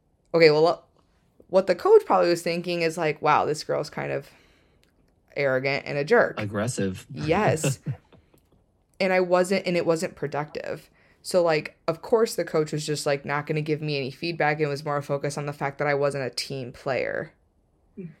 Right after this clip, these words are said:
Speaker 1: So what I should have said was, "Hey, I'm frustrated about how I'm, I don't feel like I'm scoring as much as I would like to. What are some suggestions you think I should do to make sure, to get my points up?"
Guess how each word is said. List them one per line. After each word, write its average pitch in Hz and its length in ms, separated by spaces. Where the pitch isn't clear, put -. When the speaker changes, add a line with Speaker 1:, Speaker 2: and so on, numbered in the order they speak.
Speaker 1:
So 160 200
what 147 140
I 151 200
should 160 200
have 147 120
said 160 440
was, 143 320
"Hey, 151 540
I'm 160 280
frustrated 156 880
about 147 220
how 143 280
I'm, 151 480
I 160 80
don't 170 200
feel 180 100
like 170 200
I'm 151 300
scoring 147 800
as 151 140
much 147 200
as 147 80
I 135 100
would 135 180
like 139 280
to. 135 500
What 156 320
are 170 100
some 160 220
suggestions 147 720
you 143 80
think 143 200
I 143 80
should 139 220
do 143 180
to 143 80
make 139 220
sure, - 160
to - 200
get 156 180
my 143 120
points - 440
up?" - 260